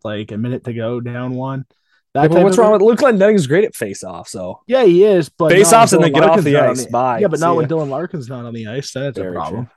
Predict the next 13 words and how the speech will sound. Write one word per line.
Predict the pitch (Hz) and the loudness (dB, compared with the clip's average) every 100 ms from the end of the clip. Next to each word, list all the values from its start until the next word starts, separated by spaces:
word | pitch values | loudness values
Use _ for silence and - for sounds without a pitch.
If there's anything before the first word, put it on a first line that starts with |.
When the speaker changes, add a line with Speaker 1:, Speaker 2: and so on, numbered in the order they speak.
| _ | _
Speaker 2:
Yeah. | - 85 87 _ _ _ _ - | -16 -14 -14 _ _ _ _ -8
Speaker 1:
That's | 143 | -6
Speaker 2:
Good | 143 | -4
Speaker 1:
what | |
Speaker 2:
point. | 127 | -4
Speaker 1:
got | 113 92 | -4 -6
me. | 98 71 _ _ _ _ - | -12 -14 _ _ _ _ -14
Speaker 2:
Yeah. | 85 92 _ _ _ _ _ _ - | -12 -12 _ _ _ _ _ _ -12
Look | 117 | -8
at | 107 | -6
us | 107 | -6
talking | - 101 98 92 | -4 -6 -4 -4
wings. | 90 90 90 - | -4 -4 -6 -12